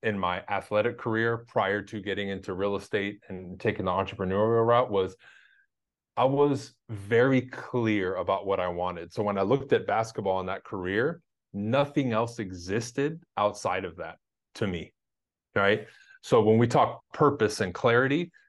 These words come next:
even in my younger days, it was there with that.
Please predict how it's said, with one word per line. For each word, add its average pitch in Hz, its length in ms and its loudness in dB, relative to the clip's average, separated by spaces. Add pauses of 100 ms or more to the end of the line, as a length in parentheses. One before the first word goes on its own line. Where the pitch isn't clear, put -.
(280)
even 120 480 0 (360)
in 117 140 0
my 92 120 0
younger 113 320 0
days, 120 300 0
it 117 100 -6
was 101 320 -6
there 95 440 0
with 92 260 -6
that. 90 240 -4